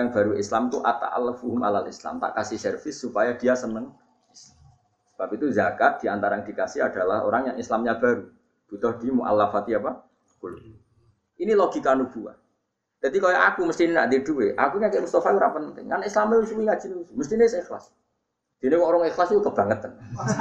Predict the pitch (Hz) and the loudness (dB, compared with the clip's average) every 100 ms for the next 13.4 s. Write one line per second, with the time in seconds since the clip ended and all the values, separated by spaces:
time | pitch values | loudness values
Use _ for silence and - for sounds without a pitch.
0 | 220 247 - - 220 - - - - - | 4 4 4 2 2 2 2 0 0 -4
1 | - - - _ _ - _ _ - - | -8 -14 -20 _ _ -20 _ _ -10 -10
2 | - 208 208 262 285 233 254 254 247 175 | -4 -2 2 4 4 4 2 4 2 4
3 | 170 175 175 170 175 156 240 - _ _ | 4 4 2 2 2 2 0 -4 _ _
4 | _ _ _ _ _ _ _ _ _ _ | _ _ _ _ _ _ _ _ _ _
5 | _ _ _ - 143 160 156 160 143 139 | _ _ _ -2 0 4 6 6 4 2
6 | 110 95 107 104 101 101 98 101 101 95 | 2 2 0 0 0 -2 -4 -4 -6 -10
7 | - - - _ _ _ _ _ _ _ | -14 -20 -20 _ _ _ _ _ _ _
8 | _ _ _ _ _ 208 220 233 - 214 | _ _ _ _ _ 2 4 2 0 0
9 | 254 311 226 175 - - _ _ _ _ | 2 4 2 -4 -6 -14 _ _ _ _
10 | _ _ _ _ _ _ - 196 214 254 | _ _ _ _ _ _ 2 2 4 2
11 | 294 - - _ 202 220 226 294 302 208 | 0 -6 -16 _ 4 6 4 2 0 4
12 | 208 196 190 185 185 180 165 151 156 175 | 4 4 4 4 4 4 4 4 2 2
13 | 180 175 - 185 | 2 2 4 4